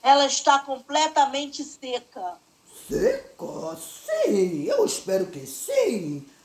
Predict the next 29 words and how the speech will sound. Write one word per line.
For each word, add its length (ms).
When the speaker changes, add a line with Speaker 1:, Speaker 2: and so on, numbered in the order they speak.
Speaker 2:
Até 320
os 200
tolos 720
sabem 340
se 160
proteger 600
da 180
chuva 720
e 160
eu 200
não 240
sou 320
estúpido. 1200
Qual 200
é 100
a 60
piada? 880
Speaker 1:
Uma 400
piada 840
que 300
fica 600
no 240
seco. 840
Speaker 2:
Oh, 500
moça, 1080
você 300
tem 220
muitas 520
dessas? 1160